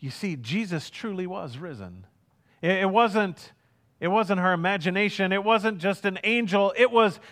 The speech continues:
Jesus himself. And Jesus'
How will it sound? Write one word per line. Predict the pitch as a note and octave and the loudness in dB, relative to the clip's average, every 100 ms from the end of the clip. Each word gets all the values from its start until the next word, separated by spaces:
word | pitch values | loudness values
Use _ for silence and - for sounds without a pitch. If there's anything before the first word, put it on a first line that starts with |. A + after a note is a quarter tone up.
| - C#3+ | -14 -10
Jesus | A2+ G#3 C#4+ A#3+ B3+ A3+ - - _ _ | -2 0 2 2 2 2 -2 -20 _ _
himself. | F#3 F#3 - - G3+ F3 D3+ - - | -4 -4 -2 4 6 6 2 -4 -10
And | - F#3 D#3 | 0 0 0
Jesus' | C#3 G3 E4 F4 F4 E4+ - | -2 0 2 0 2 0 -2